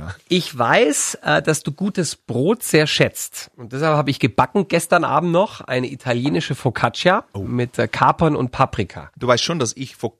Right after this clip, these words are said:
Speaker 1: Focaccia-Experte bin. Habe ich selber schon gebacken.
Speaker 2: Nee, das wusste ich nicht,
Speaker 1: Ja,
Speaker 2: ehrlich
Speaker 1: ja,
Speaker 2: gesagt.
Speaker 1: äh, Lavinia, das ist ein, äh, eine Trattoria gewesen. Da habe ich in den neunzigern gearbeitet, hatte damals einen Stern. Das war das, eins der ersten italienischen Restaurants mit einem Stern. Und da habe ich Focaccia selber gebacken. Achtung,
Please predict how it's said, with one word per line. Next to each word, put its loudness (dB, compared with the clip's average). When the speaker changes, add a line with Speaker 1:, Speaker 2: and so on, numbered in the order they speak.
Speaker 1:
Focaccia-Experte -6
bin. -8
Habe -2
ich -6
selber 0
schon -6
gebacken. -8
Speaker 2:
Nee, 4
das 0
wusste 0
ich 0
nicht, 4
Speaker 1:
Ja, -4
Speaker 2:
ehrlich -4
Speaker 1:
ja, -2
Speaker 2:
gesagt. -6
Speaker 1:
äh, 4
Lavinia, 2
das -4
ist -2
ein, 0
äh, -2
eine -4
Trattoria 2
gewesen. 0
Da -2
habe 2
ich -10
in -2
den 4
neunzigern 2
gearbeitet, 0
hatte -2
damals 2
einen -2
Stern. 2
Das -6
war 0
das, -4
eins 0
der -4
ersten 2
italienischen 0
Restaurants 2
mit 0
einem -2
Stern. 2
Und -6
da 2
habe 2
ich -12
Focaccia 0
selber 0
gebacken. -6
Achtung, -4